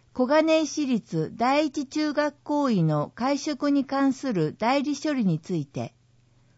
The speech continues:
小金井市立本町小学校及び小金井市立第一中学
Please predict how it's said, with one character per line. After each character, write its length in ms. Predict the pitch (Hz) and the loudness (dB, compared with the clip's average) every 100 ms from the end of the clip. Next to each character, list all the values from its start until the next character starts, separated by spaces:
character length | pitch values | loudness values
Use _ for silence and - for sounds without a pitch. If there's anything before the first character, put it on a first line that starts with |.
| _ _ _ _ _ _ _ | _ _ _ _ _ _ _
小 140 | 254 | 0
金 340 | 269 330 330 330 | 4 4 2 0
井 60 | |
市 180 | - 311 | -2 -2
立 380 | 269 202 165 165 | -2 -2 -4 -4
本 320 | 180 285 285 | 2 2 2
町 240 | 311 302 | 0 -2
小 320 | 294 302 294 269 | -2 -2 -2 0
学 180 | 294 - _ | -4 -6 _
校 360 | 165 156 143 - | -4 -4 -4 -2
及 260 | 277 254 | 0 2
び 260 | 160 151 165 _ _ _ | 0 -4 -6 _ _ _
小 140 | 247 | -2
金 320 | 269 311 320 320 | 2 4 4 0
井 80 | |
市 180 | - 311 | -2 -2
立 440 | 262 202 175 160 - | -2 -2 -4 -6 -4
第 260 | 240 294 311 | -2 0 -2
一 200 | 294 254 | -6 -8
中 280 | 294 294 | -4 -4
学 220 | 285 285 | -2 -4